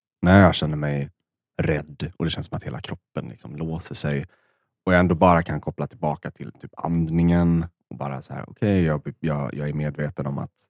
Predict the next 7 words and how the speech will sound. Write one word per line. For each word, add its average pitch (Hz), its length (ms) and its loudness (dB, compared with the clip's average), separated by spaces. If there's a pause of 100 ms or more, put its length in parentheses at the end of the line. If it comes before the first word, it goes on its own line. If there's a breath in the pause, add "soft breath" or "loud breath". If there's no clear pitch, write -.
jag 76 140 -6
är - 220 -8 (100)
rädd 90 340 -2
just 101 200 0
nu. 95 240 2 (1800)
Och 95 80 -2 (200)
ändå 73 960 -4